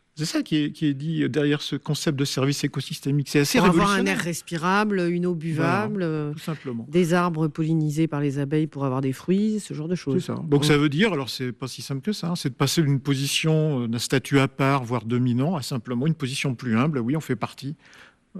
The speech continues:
Speaker 1: d'un, d'un système. Voilà, c'est ce que, c'est un mot qu'a employé tout à fait, euh, tout à l'heure, euh, Hervé. Nous sommes dans un système. Dans
Speaker 2: Christophe
Speaker 1: des
Speaker 2: Buffet ?
Speaker 1: systèmes.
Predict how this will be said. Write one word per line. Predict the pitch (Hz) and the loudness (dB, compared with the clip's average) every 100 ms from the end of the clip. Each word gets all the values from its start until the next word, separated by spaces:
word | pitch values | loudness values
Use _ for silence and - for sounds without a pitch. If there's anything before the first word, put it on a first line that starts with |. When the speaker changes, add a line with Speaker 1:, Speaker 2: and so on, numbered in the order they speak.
| 202 | -12
Speaker 1:
d'un, | 110 117 120 | -8 -6 -6
d'un | 120 143 | -4 -2
système. | 135 - 104 104 | -4 -8 -6 -6
Voilà, | - - | -6 -6
c'est | - 117 | -8 -8
ce | |
que, | - 120 110 | -8 -10 -6
c'est | 127 | -4
un | 113 110 | -2 2
mot | 117 | 2
qu'a | 117 - | 0 -6
employé | 113 104 123 117 | -10 -8 -4 -4
tout | - - | -4 -8
à | - | -8
fait, | - 127 | -6 -6
euh, | - - - | -6 -10 -8
tout | 131 | 0
à | 127 | 2
l'heure, | 113 123 113 | 4 2 -2
euh, | 113 175 | -4 -2
Hervé. | 131 110 180 - - - 135 | 0 2 0 0 -18 -4 0
Nous | |
sommes | 123 175 185 | 4 4 4
dans | 127 | 2
un | |
système. | 127 135 - - 147 _ - | -4 -10 -14 -16 -16 _ -8
Dans | |
Speaker 2:
Christophe | 117 143 | 0 2
Speaker 1:
des | 180 | 2
Speaker 2:
Buffet ? | 170 170 | 0 -2
Speaker 1:
systèmes. | 220 - | -2 -6